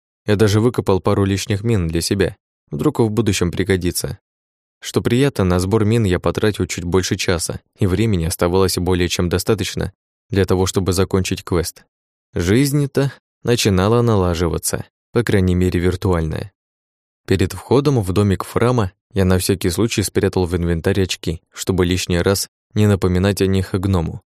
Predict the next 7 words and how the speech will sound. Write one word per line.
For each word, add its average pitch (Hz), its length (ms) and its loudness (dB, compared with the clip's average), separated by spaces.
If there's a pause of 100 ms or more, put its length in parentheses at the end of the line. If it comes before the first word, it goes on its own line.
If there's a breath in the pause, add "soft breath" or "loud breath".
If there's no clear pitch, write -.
(480)
Если 113 280 2
честно, 147 320 0
я 95 180 2
слегка - 380 -2
опасался, 101 560 0
что 80 260 -4
Фрам 104 340 0